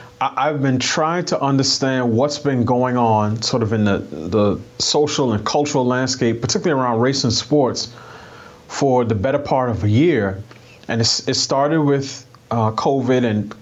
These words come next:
particularly Kyrie's refusal to take the jab. And, and it, it was him, it was Aaron Rodgers, it was Cole Beasley, it was a few, Andrew Wiggins, a few other athletes. But you start to see journalists chastising athletes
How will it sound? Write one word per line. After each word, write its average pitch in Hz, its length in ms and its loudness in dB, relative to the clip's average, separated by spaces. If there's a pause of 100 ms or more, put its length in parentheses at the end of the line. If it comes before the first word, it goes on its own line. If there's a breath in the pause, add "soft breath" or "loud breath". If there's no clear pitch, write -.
particularly 131 340 0
Kyrie's 123 460 2
refusal 120 380 2
to 101 80 0
take 113 200 -2
the 98 80 -2
jab. 123 520 0 (580 loud breath)
And, 123 280 -2
and 120 460 0 (320)
it, 139 140 0
it 143 100 2
was 139 180 0
him, 185 340 2
it 139 40 2
was 123 140 2
Aaron 147 220 0
Rodgers, 143 420 2
it 120 60 2
was 110 380 2
Cole 147 240 0
Beasley, 131 320 4
it 123 40 4
was 117 100 0
a 143 180 -4
few, 220 280 0
Andrew 127 280 0
Wiggins, 135 320 2
a 120 60 0
few 196 180 2
other 131 120 2
athletes. 117 580 0 (1080 loud breath)
But 135 520 0
you 131 160 2
start 165 260 0
to 151 80 -2
see 147 160 -2
journalists 147 840 0
chastising 135 1040 0
athletes 123 840 -2